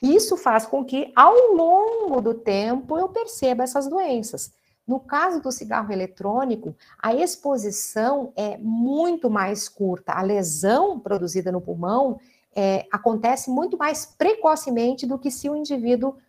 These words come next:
fizesse o uso do cigarro convencional. Então, isso também é uma forma de alertar. Nos Estados Unidos, aqui no Brasil é proibido o cigarro eletrônico,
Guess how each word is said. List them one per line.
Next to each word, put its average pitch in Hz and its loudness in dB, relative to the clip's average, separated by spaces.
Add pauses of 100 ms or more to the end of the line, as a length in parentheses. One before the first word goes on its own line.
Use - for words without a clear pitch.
(140)
fizesse 226 2
o 247 0
uso 226 -2
do 226 -6
cigarro 208 -4
convencional. 208 -6 (320)
Então, 240 2
isso 254 -4
também 254 4
é 339 0
uma 277 0
forma 214 -2
de 190 -4
alertar. 190 -4 (1000)
Nos 190 -2
Estados 190 0
Unidos, 196 2
aqui - -6
no 349 0
Brasil 262 0
é 311 0
proibido 277 -2
o 202 -2
cigarro 160 -8
eletrônico, - -20